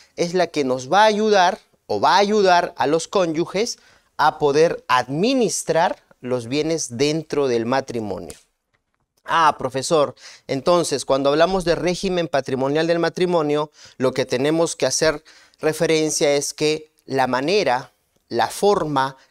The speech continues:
como mi cónyuge y yo vamos a administrar nuestros bienes.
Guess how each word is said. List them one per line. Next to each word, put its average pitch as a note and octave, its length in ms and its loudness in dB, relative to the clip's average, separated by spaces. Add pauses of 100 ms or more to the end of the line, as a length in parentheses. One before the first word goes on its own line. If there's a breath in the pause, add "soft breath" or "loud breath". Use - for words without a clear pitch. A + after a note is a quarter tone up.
(140)
como E3 640 2
mi C#3+ 260 -2
cónyuge G#3+ 720 0
y G3 180 -4
yo F#3+ 280 2 (240 soft breath)
vamos F#3+ 560 0
a D#3+ 40 -2
administrar D3 920 0 (720)
nuestros B2+ 760 -4
bienes. A#2+ 560 -2